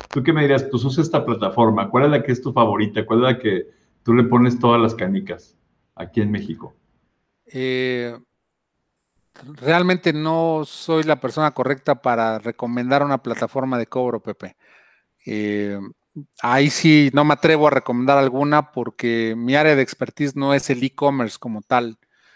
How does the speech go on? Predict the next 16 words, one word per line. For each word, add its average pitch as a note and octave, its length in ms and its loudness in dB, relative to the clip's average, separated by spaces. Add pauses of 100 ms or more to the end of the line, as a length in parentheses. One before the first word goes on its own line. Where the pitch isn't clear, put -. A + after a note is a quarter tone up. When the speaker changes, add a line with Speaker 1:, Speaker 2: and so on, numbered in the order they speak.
(160)
Speaker 1:
Ok. G2+ 140 -10
Speaker 2:
Y, A2 180 2 (140)
y A#2 40 -2
estaría B2 320 2
mintiendo. C#3 840 2 (540)
Eh, A#2 720 0 (680)
lo C#3 280 2
que C#3 140 2
sí F3 240 4
yo F3+ 560 8 (420)
invitaría D3+ 880 2
cuando B2+ 220 0
están D#3 240 0
seleccionando D3+ 580 0
una D3+ 180 -2
plataforma C#3+ 800 -2